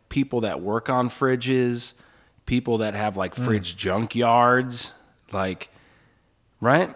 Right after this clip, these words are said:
Speaker 2: Fridge magnets.
Speaker 1: <laughs> Yeah, yeah, you get all kinds of
Speaker 2: Everything.
Speaker 1: shit going on. Yeah.
Speaker 2: Yeah.
Speaker 1: Uh, so when you saw something like Craigslist pop up, or was Craigslist any kind of, like, a, a inspiration, or eBay, or, like, what,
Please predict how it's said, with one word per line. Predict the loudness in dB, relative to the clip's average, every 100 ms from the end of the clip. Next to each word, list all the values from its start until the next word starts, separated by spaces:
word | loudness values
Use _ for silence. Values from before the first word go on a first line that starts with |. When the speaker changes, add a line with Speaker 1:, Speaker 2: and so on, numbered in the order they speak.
| -8
Speaker 2:
Fridge | -6 -6 -8
magnets. | -6 -6 -4 -6 -6 -6
Speaker 1:
<laughs> | -4 -4 4
Yeah, | 4 6 6
yeah, | 6
you | 6 4 2 2
get | 2
all | 2 2
kinds | 4 4 4 2
of |
Speaker 2:
Everything. | 0 0 -2
Speaker 1:
shit |
going | -2 -2 -2
on. | -4 -2
Yeah. | -2 -2 -4
Speaker 2:
Yeah. | -6 -6 -10 -18 -8
Speaker 1:
Uh, | -2 0 0 -2 -6 -12 _ _ -20 -16 -10 -6
so | 0
when | 2 4
you | 2
saw | 2 2
something | 2 2
like | 2 0
Craigslist | 2 2 2 -2 0
pop | 2 2 4
up, | 2 2
or | 2 0
was | -2
Craigslist | 0 2 2 0 -2
any | 0 0
kind | 2 0
of, |
like, | 0 -2
a, | -6 -8 -6
a | -6 -4
inspiration, | -2 -4 -4 -2 0 0 0 -2
or | -2
eBay, | -2 0 2 2 4 4 2
or, | 0
like, | -6 -6
what, | -2 -2